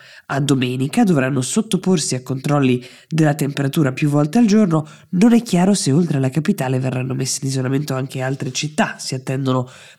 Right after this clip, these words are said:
nuovi annunci da parte dei media di Stato. Nel comunicato con cui è stato annunciato il lockdown non si fa riferimento al covid diciannove, si parla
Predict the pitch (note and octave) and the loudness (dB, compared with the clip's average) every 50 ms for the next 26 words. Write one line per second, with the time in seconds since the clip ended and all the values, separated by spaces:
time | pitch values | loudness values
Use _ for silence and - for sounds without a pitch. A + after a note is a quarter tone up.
0 | _ _ D#3 D#3 D#3+ E3+ E3 D3+ D3+ C#3+ C#3 D3+ D3+ E3+ F3 D#3 B2+ - - C3+ | _ _ 0 2 4 4 4 4 4 4 2 2 2 2 2 2 0 -2 -2 -2
1 | A#2+ A#2+ B2 B2+ C3 C3 - B2+ B2+ B2+ C3 C3+ C#3 C#3+ C3 C3 B2+ C3+ C3 - | -4 -4 -4 -6 -8 -6 -6 -4 -4 -4 -2 -2 -2 0 0 0 0 -2 -4 -6
2 | - - - A#2+ B2 B2 - - B2 B2 - - - - - - - _ - F3 | -6 -6 -4 -4 -4 -4 -6 -6 -8 -8 -8 -14 -20 -20 -20 -20 -20 _ -4 0
3 | F3+ A#3+ D#4+ G4 F#4+ - - F#3+ D#3+ D3+ C3 - D3 D#3+ F#3+ - F3 C3 - B2 | 4 4 4 4 4 2 0 2 2 2 0 0 0 -2 0 0 0 -2 -2 -6
4 | A#2+ - E3 F#3 E3+ C3+ - - D#3 D3+ - C3+ C3+ B2 B2+ - D3 C#3+ - F#3+ | -6 -2 0 0 0 0 -2 -4 -4 -4 -4 -4 -4 -6 -6 -4 -6 -4 -2 -2
5 | E3 D3+ B2 B2 - B2 A#2 A2 G#2+ A#2+ D#3 - - - G3+ G3+ C4+ E4+ F4+ - | -2 -2 -4 -6 -8 -8 -8 -6 -4 -4 -6 -6 -8 -8 -2 2 2 2 2 0
6 | - - C4+ - - D3+ D3 D#3 F#3 F3+ - D#3+ E3 D3+ B2+ C3 C3+ - - G3+ | -2 -2 -2 -2 0 -2 0 0 0 0 0 -2 -2 -2 -4 -6 -6 -4 -4 -4
7 | A3 G3+ - - F#3 F#3 F3+ - - B2 A#2+ A#2 C3+ C3+ C3 C3+ C3+ C3+ C#3 B2 | -4 -6 -6 -2 -2 -2 -2 -4 -8 -8 -6 -4 -4 -6 -6 -6 -6 -6 -6 -4
8 | - C3+ C3 C#3 C3 C3 B2+ C3 C3+ C3+ C3+ - - - - F3 F3+ F#3+ F3 - | -4 -4 -4 -4 -2 -2 -2 0 -2 -2 -2 -4 -6 -2 0 0 2 2 2 0